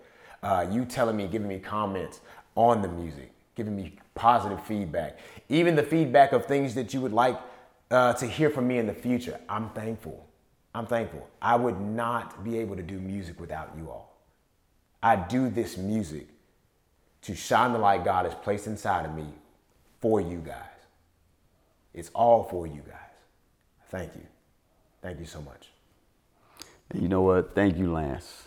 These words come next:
Speaker 1: Thank you.
Speaker 2: It's definitely been a good interview. Uh, I couldn't ask for anything else.
Speaker 1: Hmm.
Speaker 2: Appreciate you coming by, and, uh,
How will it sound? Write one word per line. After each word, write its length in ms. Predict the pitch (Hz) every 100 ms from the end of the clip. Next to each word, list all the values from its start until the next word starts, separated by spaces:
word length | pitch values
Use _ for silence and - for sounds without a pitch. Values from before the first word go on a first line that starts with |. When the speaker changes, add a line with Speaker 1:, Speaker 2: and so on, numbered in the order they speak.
| _
Speaker 1:
Thank 200 | 92 85
you. 160 | 80 - - _ _ _ _ _
Speaker 2:
It's 80 | 95
definitely 380 | 85 101 98 95
been 360 | 95 92 87
a 60 | 85
good 280 | 82 98 92
interview. 680 | 87 92 82 90 90 87 82 - -
Uh, 520 | - 78 73 71 65 - _ _ _ _ _ _ _ _
I 60 | -
couldn't 220 | - 80
ask 240 | 73 76
for 60 | 76
anything 400 | 78 78 80 78
else. 300 | 71 67 - - - _ _ _ _ -
Speaker 1:
Hmm. 80 | 82 73 _ _ _
Speaker 2:
Appreciate 480 | - 98 101 92 82
you 60 | 87
coming 320 | 95 90 82
by, 380 | 85 82 78 78 - - - _ _
and, 200 | 82 85 85
uh, 360 | 80 76 71